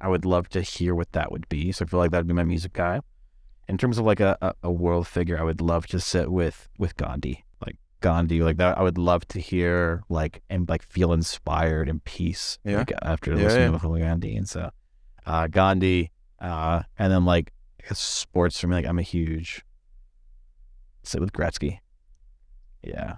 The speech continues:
Speaker 1: I sit, I have Gretzky sitting there.
Speaker 2: I love
Speaker 1: Uh, I'm,
Speaker 2: Gretzky.
Speaker 1: I'm, I'm still in California, so I'm a diehard Kings fan. So I'm watching the Kings
Speaker 2: Incredible, right?
Speaker 1: go against the Oilers, which is ironic 'cause Gretzky fan as well. But yeah, so Gretzky, uh, I leave at three.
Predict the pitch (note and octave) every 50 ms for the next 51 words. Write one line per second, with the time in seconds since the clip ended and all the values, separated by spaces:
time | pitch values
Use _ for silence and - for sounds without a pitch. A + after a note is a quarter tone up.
0 | - - - F#2+ E2+ - - G#2+ F2 F#2+ G2+ F#2+ F#2 F2+ - F2 D#2+ - - F2
1 | - - D#2 D#2+ F2 F2 F2 D#2+ - - - - - C3 B2 A2+ A2 C3 B2+ -
2 | B2 B2 G#2 G2 F#2+ - - A#2+ A#2+ B2 A#2+ A2 - - - - - G#2 F#2 F2
3 | - - C#3+ A#2+ G#2 A#2+ G#2 F#2+ G2 F2+ E2 F#2+ E2+ E2+ E2 - F#2 F#2+ F#2 F2+
4 | E2 - - D#2+ D#2 - - - C#2+ D2 D#2 F2+ - - - D#2+ E2 E2 F2 -
5 | - E2+ E2 - - E2+ D#2+ D#2 D#2+ E2 - A2+ G#2+ G#2 F#2+ F#2+ F#2+ G2 G2 G#2+
6 | - - A#2+ - - E2+ D#2+ F2 - - F#2+ F2 E2+ E2 D#2+ D#2+ D2+ D#2 - -
7 | - F2 - - D#2+ D#2 - - - - D2+ D#2 D#2+ D#2+ D#2 E2+ - - D#2+ -
8 | - - D2+ - - - E2+ D#2+ - - D#2 D#2 D#2+ D#2+ - D#2 D#2 D#2+ D#2 F2+
9 | F#2 - - - - - - _ _ _ - - F#2 F2 - A2 F2 G2+ A2+ A2
10 | - - - A2+ G#2+ G#2 G2+ G#2+ - _ _ - G2+ G2 G2 F#2+ F#2+ F#2 F2+ E2+
11 | - - _ - - - G#2+ A2 B2+ C#3+ D3 C3 - D3+ D#3+ D3 C3+